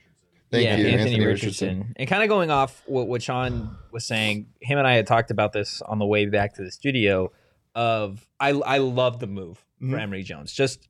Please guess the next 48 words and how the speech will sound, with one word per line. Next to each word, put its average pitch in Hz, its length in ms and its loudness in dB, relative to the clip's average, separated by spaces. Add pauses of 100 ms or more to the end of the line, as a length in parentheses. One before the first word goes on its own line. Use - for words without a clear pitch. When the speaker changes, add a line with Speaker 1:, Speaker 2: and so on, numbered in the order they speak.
(100)
Speaker 2:
obviously 139 280 2
given 147 200 4
the 135 60 2
fact 127 280 2
that 110 80 0
it 110 60 -2
looks 120 180 -2
like 123 120 0
the 113 60 -8
program 127 460 2
is 117 140 -4
ready 117 180 0
to 117 80 -2
move 117 160 -4
on. 98 260 -10 (360)
Uh, 98 260 -2
he 120 100 0
wasn't 131 300 4
gonna 123 120 4
start 113 280 2
there 110 240 2
with, 110 420 -2 (300)
uh, 104 240 0
Richardson 110 560 -2
in 117 160 0
place. 98 480 -4 (720)
Like, 113 340 0 (500)
he 208 220 -2
is 185 100 0
doing 180 520 2
exactly 147 960 -2 (480)
what 135 460 0
quarterbacks 151 800 2
at 120 160 -2
this 139 200 -2
level 127 280 2
should 139 280 -2
be 139 100 2
doing. 135 300 0
He 135 220 -2
is 113 120 -4
leaving 160 320 0
a 170 60 2
place 151 340 0
where 123 120 2
clearly 160 600 0
it, - 240 -4
the 120 80 -10